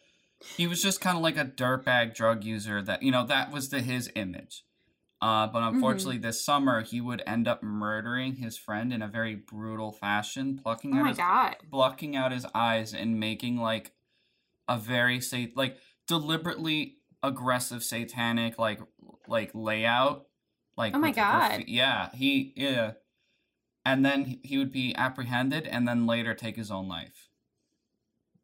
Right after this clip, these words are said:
Speaker 2: Oh, oh my gosh.
Speaker 1: Mm-hmm.
Speaker 2: Dang.
Speaker 1: And you know what doesn't help either <laughs> is that nineteen eighty-four is also the summer of Richard Ramirez, another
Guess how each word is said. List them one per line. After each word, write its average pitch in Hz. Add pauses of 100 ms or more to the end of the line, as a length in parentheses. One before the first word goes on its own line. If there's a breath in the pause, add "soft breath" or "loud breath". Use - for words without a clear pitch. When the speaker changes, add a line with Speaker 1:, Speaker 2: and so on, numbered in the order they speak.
(240)
Speaker 2:
Oh, 240
oh 277
my 311
gosh. 214
Speaker 1:
Mm-hmm. 135 (1300)
Speaker 2:
Dang. 208 (180)
Speaker 1:
And 135
you 135
know 135
what 135
doesn't 123
help 131
either 147 (120)
<laughs> -
is 190
that 165 (360 loud breath)
nineteen 156
eighty-four 151 (240 soft breath)
is 151
also 156
the 151
summer 143
of 139
Richard 135
Ramirez, 127
another 143